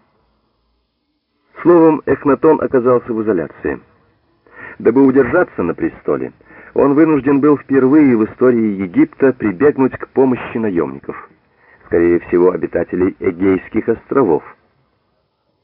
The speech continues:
Таково оказалось внешнее и внутреннее положение страны к концу семнадцатого правления еретика или преступника из Ахетатона,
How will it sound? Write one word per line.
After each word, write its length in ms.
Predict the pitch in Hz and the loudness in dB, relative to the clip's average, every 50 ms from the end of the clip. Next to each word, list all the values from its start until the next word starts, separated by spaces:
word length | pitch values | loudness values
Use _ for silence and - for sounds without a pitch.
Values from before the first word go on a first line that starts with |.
| _ _ _ _ _ _ _ _ _ _ _ - | _ _ _ _ _ _ _ _ _ _ _ -4
Таково 500 | - 170 165 160 123 104 95 87 80 - _ _ _ _ - | -2 0 2 4 4 4 4 2 0 -2 _ _ _ _ -12
оказалось 500 | - 87 - 87 82 87 85 85 - - | -10 -6 -4 -2 0 0 0 0 -2 -4
внешнее 540 | 80 85 117 170 185 - - 165 160 151 - | -6 -2 -2 -2 -2 -2 -2 -2 0 0 0
и 160 | - 120 110 | -2 -4 -4
внутреннее 540 | 92 92 95 92 80 80 80 80 78 80 80 | -2 0 0 0 0 -2 -6 -4 -4 -4 -4
положение 500 | - 80 80 78 73 80 78 78 78 76 - | -2 -2 -2 0 -2 -4 -4 -4 -6 -6 -6
страны 400 | - - 87 95 120 165 185 185 _ _ _ _ _ | -4 -2 0 0 2 2 0 0 _ _ _ _ _
к 120 | - - | -18 -8
концу 440 | - - 120 - - - - - 185 - - | -4 -4 -4 -4 -4 0 0 0 0 0 -4
семнадцатого 680 | - 78 73 76 90 131 156 _ - _ - 127 117 117 | -10 -8 -6 -4 -4 -4 -4 _ -10 _ -6 -6 -6 -6
правления 580 | 110 - 87 71 67 73 92 95 92 90 90 - | -6 -6 -6 -6 -4 -4 -2 0 0 0 0 0
еретика 840 | - 80 73 76 82 78 73 - - - 78 _ - 82 82 69 - - - - - | -2 -6 -6 -6 -4 -4 -6 -8 -8 -12 -12 _ -6 -6 -6 -6 -8 -12 -20 -12 -8
или 180 | - 76 73 | -6 -4 -4
преступника 880 | - - - 80 78 - - - - 95 92 - - 95 92 - - 90 | -6 -6 -6 -8 -8 -8 -10 -6 -2 -2 -2 -2 -2 -4 -4 -2 -2 -2
из 200 | - - - - _ _ _ _ _ - | -2 -2 -6 -8 _ _ _ _ _ -8
Ахетатона, 960 | - 92 - - 80 85 - 90 - - - - 110 98 82 71 69 67 62 | -8 -8 -6 -4 -4 -2 -2 -2 -4 -4 -2 0 0 0 0 -2 -6 -10 -12